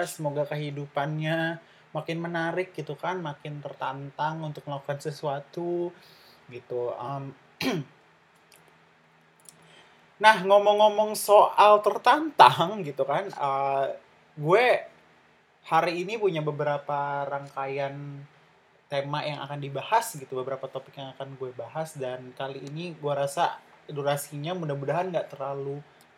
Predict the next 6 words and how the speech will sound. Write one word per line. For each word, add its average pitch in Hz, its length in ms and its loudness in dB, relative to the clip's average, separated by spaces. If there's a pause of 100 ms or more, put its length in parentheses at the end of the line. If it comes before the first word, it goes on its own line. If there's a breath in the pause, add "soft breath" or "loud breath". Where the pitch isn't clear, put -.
(140)
panjang 131 480 -2
untuk 156 240 -8
kalian 143 320 -10
dengarkan 151 640 -6
gitu. 113 240 -12 (720 loud breath)
Tapi, 151 400 2